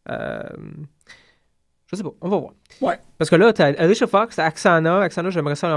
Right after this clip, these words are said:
Speaker 1: l'avoir un peu plus. T'as Naomi, quand même, qui, euh, qui lutte. Euh, Natty, ça commence à être,
Speaker 2: Natty, ouais.
Speaker 1: ça commence à être vraiment pas pire.
Speaker 2: Ouais,
Speaker 1: Paige,
Speaker 2: c'est
Speaker 1: ça fait cinq, là, sur le roster qui sont au moins capables de lutter, puis qui,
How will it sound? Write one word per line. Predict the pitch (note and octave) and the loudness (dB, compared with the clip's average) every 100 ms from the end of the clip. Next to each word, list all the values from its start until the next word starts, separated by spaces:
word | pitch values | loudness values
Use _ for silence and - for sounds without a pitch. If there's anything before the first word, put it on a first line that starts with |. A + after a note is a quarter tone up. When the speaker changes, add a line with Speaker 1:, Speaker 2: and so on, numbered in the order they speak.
| D3 | 0
Speaker 1:
l'avoir | C#3+ D3+ | 0 2
un | D3 | 0
peu | C#3 | -2
plus. | D3+ F#3+ G3+ _ | -2 -6 -8 _
T'as | D3 D3 C#3+ C#3 | 0 2 2 0
Naomi, | D3+ D3 D3 D3 C#3+ C3+ D#3+ | 0 0 2 2 2 0 -2
quand | F#3 D#3+ C3+ | -2 -2 -2
même, | C3 D#3+ F3+ | -2 -6 -8
qui, | - C#3 B2+ | -12 -8 -4
euh, | B2 A#2+ A#2 | -2 -2 -4
qui | A#2+ D3+ | -4 -4
lutte. | C#3+ C#3+ _ _ _ _ B2+ | -4 -6 _ _ _ _ -6
Euh, | B2 B2+ | -4 0
Natty, | D3 D3 C#3 D#3 F#3+ | 2 4 2 0 -2
ça | G3 C3 | -8 -10
commence | B2+ C#3 A#2+ | -4 -2 -2
à | |
être, | A2+ | -6
Speaker 2:
Natty, | A#2+ | -6
ouais. | E3+ | -8
Speaker 1:
ça | - | -8
commence | - D#3 | -6 -4
à | D#3+ | -2
être | |
vraiment | D3 D3+ | 0 0
pas | D3+ | 0
pire. | C#3 D3+ A#3+ G#3 - _ _ _ _ A3+ | -2 -4 -4 -10 -12 _ _ _ _ 2
Speaker 2:
Ouais, | D3+ | 4
Speaker 1:
Paige, | D#3 A3+ F3+ | 4 0 -6
Speaker 2:
c'est | |
Speaker 1:
ça | - | -8
fait | C3 D3 | -6 -6
cinq, | - D3+ G3 - | -4 -4 -4 -8
là, | |
sur | F#3+ D#3+ | -8 -6
le | |
roster | D3 D3 F#3 | -6 -6 -12
qui | |
sont | - C3+ - - | -6 -8 -8 -12
au | |
moins | B2+ C3+ C#3+ D3+ | -8 -2 -2 -2
capables | C#3+ C#3 C#3+ C3+ | -4 -4 -4 -4
de | |
lutter, | B2 C3+ D#3+ | -6 -6 -6
puis | - | -8
qui, | - C#3 | -12 -10